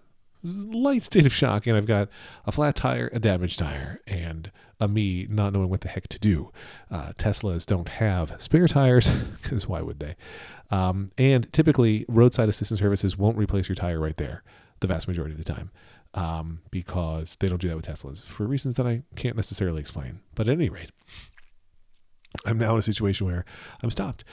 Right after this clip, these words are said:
And I used to use, uh, triple A, and I haven't used them in many years because my insurance company,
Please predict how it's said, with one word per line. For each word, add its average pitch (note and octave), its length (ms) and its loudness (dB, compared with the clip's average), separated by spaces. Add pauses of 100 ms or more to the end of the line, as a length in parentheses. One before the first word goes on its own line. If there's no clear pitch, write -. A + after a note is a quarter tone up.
(220)
And A#2 140 4
I A#2+ 80 4
used A#3 380 0
to D3+ 80 0
use, G2 380 -2
uh, F2 340 -4
triple F2 320 -6
A, F2+ 60 -6
and B2 200 -4
I - 40 -2
haven't F#2+ 200 -2
used F#2 160 -6
them E2+ 140 -4
in E2 120 -8
many D#2+ 180 -8
years A2 200 -8
because A#2+ 160 -4
my C3 120 -4
insurance D#3+ 280 -4
company, E2 320 -4